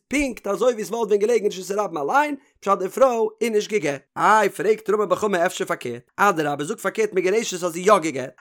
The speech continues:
ווייל ציט דער רשות הרבים הייסט יא ווי א פריוואטע שטח. פאר ווי ווייס איך מיט רב נחמן? מיר רעדן אליין פון רב נחמן. וועלכער רב נחמן? דא, רב נחמן, אמר רבי בר אבי. וואי, מלאך הוועדה, משויך פרה זי. ולא איתי קנין לכו, עד לאחר שלושים ימים. דא, מיר איינער זאגט פון זיין חבר,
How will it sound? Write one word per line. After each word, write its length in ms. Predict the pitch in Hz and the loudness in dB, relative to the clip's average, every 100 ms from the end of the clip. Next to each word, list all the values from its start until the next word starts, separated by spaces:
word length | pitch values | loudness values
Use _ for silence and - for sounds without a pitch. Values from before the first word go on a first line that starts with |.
| - | 0
ווייל 240 | 170 175 - | 2 2 0
ציט 140 | - 247 | -8 -4
דער 80 | 214 | -2
רשות 240 | 190 202 | -2 -2
הרבים 240 | 214 202 | -2 0
הייסט 180 | 190 190 - | -2 -4 0
יא 140 | 262 | 4
ווי 180 | 220 175 | 4 2
א 20 | |
פריוואטע 420 | 160 147 143 143 | 0 -4 -4 -6
שטח. 440 | 131 135 127 - - - | -10 -10 -10 -14 -18 -2
פאר 120 | 185 | -2
ווי 120 | 202 | 0
ווייס 260 | 170 151 139 | -2 -2 -4
איך 80 | |
מיט 100 | 165 | -4
רב 140 | 175 180 | 0 0
נחמן? 420 | 185 170 - 123 - _ | 0 -2 -4 -14 -16 _
מיר 100 | 170 | 0
רעדן 160 | 180 190 | 2 4
אליין 280 | 185 202 202 | 4 4 2
פון 100 | 208 | 0
רב 80 | |
נחמן. 340 | 220 285 - 143 | 0 -2 -2 -4
וועלכער 260 | 165 196 | -4 -4
רב 80 | 165 | -4
נחמן? 340 | 147 131 - 147 - _ | -6 -6 -10 -14 -16 _
דא, 80 | 220 | 4
רב 220 | 202 170 | 4 0
נחמן, 340 | 160 151 151 | -2 -4 -4
אמר 180 | 156 151 | -4 -4
רבי 180 | 156 156 | -4 -4
בר 180 | 151 156 | -4 -6
אבי. 500 | 156 208 170 160 156 _ _ | -6 -6 -8 -10 -12 _ _
וואי, 240 | 131 175 | -2 2
מלאך 260 | 214 165 165 | 4 2 -4
הוועדה, 300 | 156 160 156 | -6 -4 -2
משויך 360 | 160 - 156 - | -4 -4 -6 -8
פרה 260 | 156 160 | -6 -6
זי. 280 | 143 170 123 _ | -2 -4 -4 _
ולא 140 | - 160 | -2 0
איתי 140 | 160 156 - | 0 -4 -6
קנין 300 | 185 214 208 | -2 0 2
לכו, 460 | 208 208 208 214 - _ | 2 4 6 4 -2 _
עד 260 | 170 160 143 | -2 -2 -2
לאחר 340 | 165 160 160 | 2 2 2
שלושים 420 | 160 170 160 165 160 | -4 -2 -2 0 2
ימים. 420 | 185 202 165 160 - _ | 4 2 0 -4 -10 _
דא, 60 | 143 | -4
מיר 100 | 151 | -2
איינער 180 | 233 | 0
זאגט 140 | 190 208 | 0 -2
פון 100 | 165 | -6
זיין 100 | 147 | -2
חבר, 320 | 180 185 147 | 0 0 -2